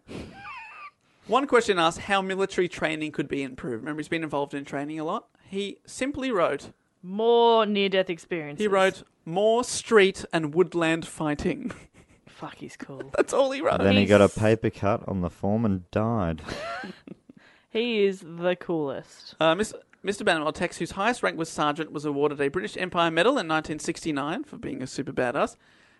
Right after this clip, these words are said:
Speaker 1: And in nineteen ninety-two, the Netherlands gave him a Silver Cross for his service to the Dutch resistance. After the war, he worked for the British Postal Service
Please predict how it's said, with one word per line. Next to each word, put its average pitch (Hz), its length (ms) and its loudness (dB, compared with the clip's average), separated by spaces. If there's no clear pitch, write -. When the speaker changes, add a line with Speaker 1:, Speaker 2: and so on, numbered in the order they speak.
Speaker 1:
And 160 380 2
in 147 200 -4
nineteen 170 280 -4
ninety-two, 165 440 0
the 151 380 -4
Netherlands 165 420 0
gave 160 180 2
him 156 100 -6
a 147 40 -6
Silver 208 340 2
Cross - 380 -4
for - 100 -6
his 175 100 -4
service 160 360 2
to - 60 -4
the 147 100 -4
Dutch - 220 -6
resistance. 156 540 -4
After 254 240 4
the 220 100 2
war, 247 240 6
he 226 100 0
worked 202 280 2
for 196 80 -8
the 175 140 -2
British 202 340 2
Postal 196 340 2
Service 185 560 4